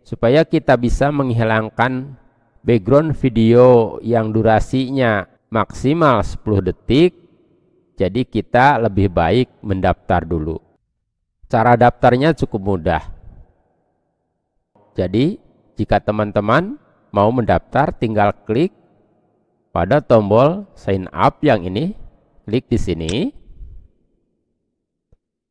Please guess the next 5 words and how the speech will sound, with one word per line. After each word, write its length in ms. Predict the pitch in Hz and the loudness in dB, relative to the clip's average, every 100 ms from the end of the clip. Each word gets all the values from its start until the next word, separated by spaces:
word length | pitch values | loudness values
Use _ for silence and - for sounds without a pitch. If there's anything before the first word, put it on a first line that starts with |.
| _ - | _ -10
Nah, 160 | 80 78 _ _ _ _ | -8 -10 _ _ _ _
muncul 640 | - 87 87 - 117 170 269 - _ _ - 95 | -10 -8 -8 2 4 4 0 -10 _ _ -8 -4
halaman 560 | 95 92 92 113 139 | 0 -2 0 -2 -2
untuk 560 | 120 101 92 - 127 110 | -4 -8 -6 -4 -2 -2
registrasi. 960 | 95 90 - - 76 - 98 147 226 | -2 -4 -6 -6 -6 -6 -2 -2 -2